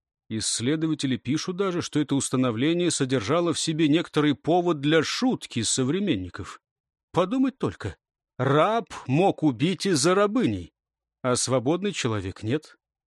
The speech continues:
Согласно сказаниям, в той же Исландии рабы владели оружием. Упоминается, как хозяин просит раба это оружие ему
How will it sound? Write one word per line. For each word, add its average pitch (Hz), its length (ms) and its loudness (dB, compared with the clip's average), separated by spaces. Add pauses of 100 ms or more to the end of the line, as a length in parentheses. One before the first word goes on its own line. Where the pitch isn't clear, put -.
(320)
Согласно 220 500 2
сказаниям, 202 640 4
в - 80 -4
той 196 200 4
же 156 180 6
Исландии 170 640 2
рабы 139 460 4
владели 143 460 4
оружием. 143 760 2 (340)
Упоминается, 143 720 4
как 139 160 0
хозяин 139 640 2
просит 156 500 0
раба 131 340 2
это 147 260 2
оружие 156 460 4
ему 156 320 4